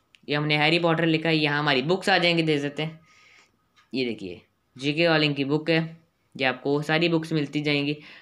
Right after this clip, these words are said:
आप देख सकते हैं सारी आपको यहाँ बुक्स, बुक्स मिल जाएंगी। तो आप यहाँ ईजीली बाय कर सकते हैं, प्रीव्यू देख सकते हैं, आप इनको फ्री भी देख सकते हैं। यहाँ हम और देख लेते हैं,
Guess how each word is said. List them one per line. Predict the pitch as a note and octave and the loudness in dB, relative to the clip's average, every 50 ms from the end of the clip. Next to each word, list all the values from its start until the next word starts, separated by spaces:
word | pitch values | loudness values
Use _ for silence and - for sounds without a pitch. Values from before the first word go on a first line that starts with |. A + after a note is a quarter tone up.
| - _ | -12 _
आप | - C3+ C#3 | -2 0 0
देख | C#3 C3+ C3+ | 0 -2 -2
सकते | C#3+ C#3+ D3 | -4 -4 -4
हैं | D#3 | -4
सारी | D3+ D#3+ F3 E3 E3+ F3 E3+ | -2 0 0 2 4 4 2
आपको | D#3+ D#3+ E3 E3 | 2 2 2 2
यहाँ | D#3+ D3+ C#3+ C#3+ | 2 2 2 2
बुक्स, | C#3 C#3 C#3+ - E3 | 2 0 0 -2 -4
बुक्स | D#3 D3+ D3+ D3 D3 - - E3 | -2 -2 -2 -2 -4 -4 -4 -2
मिल | E3 D#3+ D3+ | 0 0 2
जाएंगी। | D3 D#3 D#3 D#3 D#3 D#3 D#3+ D#3+ - - _ _ _ _ _ _ _ _ _ _ _ _ _ _ _ _ _ _ - | 2 0 0 0 0 -2 -2 -6 -10 -18 _ _ _ _ _ _ _ _ _ _ _ _ _ _ _ _ _ _ -18
तो | - - C3+ | -8 -4 -4
आप | C3+ C3 - - | -4 -4 -4 -2
यहाँ | D#3 D3 D3 - | 0 0 2 2
ईजीली | D3 E3 D#3+ F3+ F#3 F3 | 2 2 2 2 2 2
बाय | E3 D#3+ D#3 D#3 | 2 4 2 2
कर | D#3 E3 E3+ D#3+ | 2 2 2 2
सकते | D#3+ D#3+ D#3+ E3 | 2 0 0 0
हैं, | D#3+ D#3+ E3 E3 D#3+ E3 | 2 2 2 0 -2 -4
प्रीव्यू | D#3+ D#3 C#3+ C#3 D3 D#3+ E3 | -2 -2 0 0 2 2 2
देख | D#3+ D#3 D#3 D#3 D3+ | 2 2 2 2 2
सकते | D#3+ E3 D#3+ D#3 E3+ | 0 0 0 0 0
हैं, | E3+ E3+ F3 E3+ - - - - - - - _ - | 0 0 -2 -4 -12 -20 -20 -20 -20 -20 -18 _ -2
आप | D3 D3+ | 0 2
इनको | D#3 D#3+ E3 E3 E3+ E3+ A#2+ F2+ - - - | 2 2 2 2 2 0 0 -2 -4 -8 -12
फ्री | C3+ - D#3+ D#3+ E3+ | -6 -2 0 2 2
भी | F#3 F3+ | 2 2
देख | E3 D3+ C3 A#2 | 2 0 0 0
सकते | B2 A2+ - F#2+ | -4 -6 -8 -10
हैं। | F#2+ A2 B2 B2+ - | -10 -10 -12 -12 -10
यहाँ | - A2+ B2 B2+ B2+ B2+ B2 C3 | -10 -8 -8 -6 -4 -4 -2 -2
हम | C3 B2 - - | -4 -6 -8 -6
और | B2 B2+ C3+ C#3 | -4 -4 -4 -4
देख | C#3 C#3 C3 | -4 -6 -6
लेते | C3+ C3+ C3 - - C#3 | -6 -8 -8 -6 -8 -8
हैं, | C#3 C3+ | -8 -8